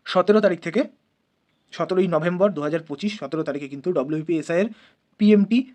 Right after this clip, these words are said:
অর্থাৎ ফিজিক্যাল মেজারমেন্ট টেস্ট এবং পিইটি অর্থাৎ ফিজিক্যাল এফিসিয়েন্সি টেস্ট অনুষ্ঠিত হবে এবং তিনটি রেঞ্জ রিক্রুটমেন্ট বোর্ডের আন্ডারে অনুষ্ঠিত হবে। এবং, আহ, যা খবর পাওয়া যাচ্ছে, যারা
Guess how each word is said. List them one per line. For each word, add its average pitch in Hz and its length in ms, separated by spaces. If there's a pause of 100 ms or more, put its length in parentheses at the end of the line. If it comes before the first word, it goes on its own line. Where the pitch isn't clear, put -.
অর্থাৎ - 300
ফিজিক্যাল 185 320
মেজারমেন্ট 175 420
টেস্ট 269 180
এবং 170 220 (640)
পিইটি 214 380
অর্থাৎ 175 240
ফিজিক্যাল 185 320
এফিসিয়েন্সি 214 640
টেস্ট 208 260
অনুষ্ঠিত 170 340
হবে 175 200 (960)
এবং 180 240 (840)
তিনটি 214 400
রেঞ্জ 190 280
রিক্রুটমেন্ট 190 460
বোর্ডের 175 360
আন্ডারে 156 340
অনুষ্ঠিত 160 340
হবে। 185 240 (280)
এবং, 214 240
আহ, 180 360
যা 185 200
খবর 202 260
পাওয়া 196 180
যাচ্ছে, 185 240
যারা 175 320